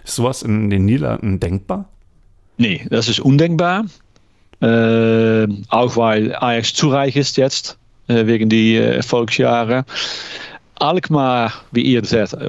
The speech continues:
Speaker 2: sagt, oder wie wir sagen, A Z.
Speaker 1: A Z, ja.
Speaker 2: <laughs> Oder, äh, Twente, ihr sagt Enschede, want i-, ihr nennt ieder de stad, aber
Speaker 1: Ja.
Speaker 2: Die Name des Vereins ist Twente. Ähm,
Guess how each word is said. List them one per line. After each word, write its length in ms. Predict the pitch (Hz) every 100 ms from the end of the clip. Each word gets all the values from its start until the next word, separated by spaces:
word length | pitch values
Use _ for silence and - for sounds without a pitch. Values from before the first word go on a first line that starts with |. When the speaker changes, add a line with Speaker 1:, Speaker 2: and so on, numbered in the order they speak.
| 117
Speaker 2:
sagt, 320 | 117 107 -
oder 180 | - 95
wie 240 | 113 98
wir 180 | 107 117
sagen, 340 | 113 98 90 92
A 200 | 107 101
Z. 300 | 127 127 - - - - - -
Speaker 1:
A 120 | 113
Z, 240 | 120 151
ja. 140 | 107 107 - - - _ _ -
Speaker 2:
<laughs> 120 | -
Oder, 220 | 127 120 117 - -
äh, 180 | 98 90 - _ _ - 117
Twente, 380 | - 147 151 170
ihr 180 | 147 113
sagt 180 | 104 -
Enschede, 480 | 120 131 135 131
want 120 | 117 -
i-, 180 | 113 123
ihr 100 | 117
nennt 180 | 113
ieder 160 | 120 117
de 180 | 98 92
stad, 320 | - 117 -
aber 300 | 110 95 87 - _ -
Speaker 1:
Ja. 120 | 104
Speaker 2:
Die 100 | 98
Name 300 | 98 131 147
des 160 | 101 90
Vereins 320 | 98 95 85
ist 160 | 85 -
Twente. 360 | 92 120 151 - - - - - - - - -
Ähm, 520 | 131 131 131 127 123